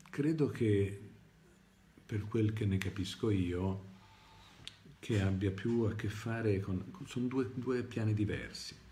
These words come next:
ne direi proprio questo, che sono due piani diversi, a parte che nelle pagine,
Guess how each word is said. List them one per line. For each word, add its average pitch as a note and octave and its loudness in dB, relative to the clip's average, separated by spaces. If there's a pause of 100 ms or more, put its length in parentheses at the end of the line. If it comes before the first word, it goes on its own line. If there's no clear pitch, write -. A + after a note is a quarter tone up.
(140)
ne F#2+ -6
direi G2 0
proprio F#2+ -8
questo, - -12
che E2+ -12
sono G2+ -4
due F#2+ -2
piani F2 -6
diversi, - -10 (360)
a - -14
parte G2 0
che F2+ -2
nelle F2+ -2
pagine, F2+ -2